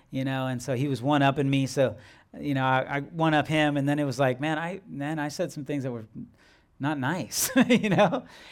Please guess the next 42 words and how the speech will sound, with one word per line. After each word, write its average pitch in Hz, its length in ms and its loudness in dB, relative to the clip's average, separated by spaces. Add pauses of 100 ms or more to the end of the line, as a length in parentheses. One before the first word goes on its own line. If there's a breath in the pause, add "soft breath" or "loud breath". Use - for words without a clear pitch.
(140 loud breath)
And 143 220 4
I 139 80 6
went 160 180 0
back 175 200 4
to 165 60 -6
my 151 100 2
room 170 320 2
that 143 120 2
night, 147 160 0
I 147 40 0
was 135 100 -2
praying, 156 320 -2
and 135 120 0
the 127 100 -2
Lord 127 180 0
was 117 120 -4
like, 113 220 -4
"Dave, 156 320 -2
that 175 120 0
was 196 140 -4
out 131 240 -2
of 127 60 0
line, 120 380 -2
man. 110 360 -6
<laughs> - 80 -12
That 208 280 2
was 175 120 0
out 160 140 4
of 135 60 -2
line." 127 400 -4 (460 loud breath)
And 139 140 -4
so 160 120 2
I, 165 340 2
I 135 120 -6
had 151 160 -2
to 143 60 -2
go 139 140 2
back 135 280 2
to 139 80 -6
him 131 240 -2
and 113 140 -6
say, 117 360 -4